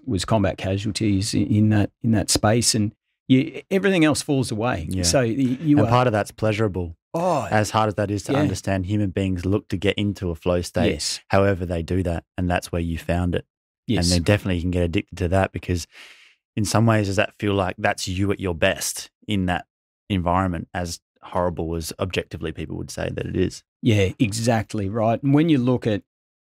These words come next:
Speaker 1: Maslow's hierarchy, he talks about that self-actualized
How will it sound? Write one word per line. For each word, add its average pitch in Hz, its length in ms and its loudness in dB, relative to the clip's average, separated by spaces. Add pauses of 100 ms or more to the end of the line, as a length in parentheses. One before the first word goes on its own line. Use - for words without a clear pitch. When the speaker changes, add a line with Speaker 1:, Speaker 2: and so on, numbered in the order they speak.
(140)
Speaker 1:
Maslow's 110 720 2
hierarchy, 104 640 0
he 95 120 -4
talks 104 320 -2
about 95 300 -2
that - 200 -4
self-actualized 98 1300 0